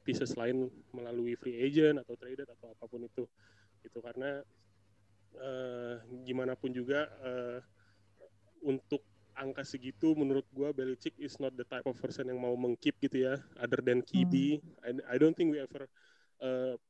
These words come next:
Speaker 1: paid, eh, other than Q B that much gitu. Jadi, again, it's come down to if Belichick wants to keep him or not. So,
Speaker 2: Mm-mm.
Speaker 1: as a fan, gua sih pengennya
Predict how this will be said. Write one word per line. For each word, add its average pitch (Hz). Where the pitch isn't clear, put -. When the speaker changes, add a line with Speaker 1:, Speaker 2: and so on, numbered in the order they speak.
Speaker 1:
paid, 135
eh, 123
other 123
than 127
Q 127
B 123
that 120
much 123
gitu. 117
Jadi, 127
again, 139
it's -
come 123
down 127
to 127
if 123
Belichick 131
wants 135
to -
keep -
him 131
or 120
not. 131
So, 120
Speaker 2:
Mm-mm. 190
Speaker 1:
as 135
a 139
fan, 160
gua 151
sih 165
pengennya 147